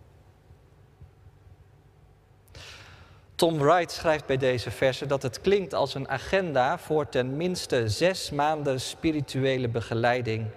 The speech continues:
inclusief een aantal uitgebreide stilte-retretes. En ik denk dat hij misschien wel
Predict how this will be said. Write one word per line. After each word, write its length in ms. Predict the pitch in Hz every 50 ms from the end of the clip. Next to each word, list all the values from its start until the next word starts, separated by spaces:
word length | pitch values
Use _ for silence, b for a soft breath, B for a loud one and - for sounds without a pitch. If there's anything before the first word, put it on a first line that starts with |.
| B B B B B B B B B B - -
inclusief 760 | - 165 180 185 175 - 165 160 151 - - 156 147 - -
een 180 | - 131 127 -
aantal 480 | - 135 139 139 127 - 131 120 - -
uitgebreide 800 | 123 123 127 123 - - - 120 117 120 113 110 107 107 107 104
stilte-retretes. 1600 | 98 - - - - 139 131 120 110 - 113 104 98 98 - 110 113 104 - - 110 110 98 85 - - 90 - - - - - - - - - - - - - - - - - - - - - - - - - - b b b b b b b b b b b b b b b - - - - - -
En 160 | - 117 113
ik 120 | 110 117
denk 200 | 123 120 123 123
dat 160 | 120 113 104 -
hij 240 | 117 110 107 - - -
misschien 360 | 117 110 - - 123 117 113
wel 380 | 110 104 101 98 104 98 98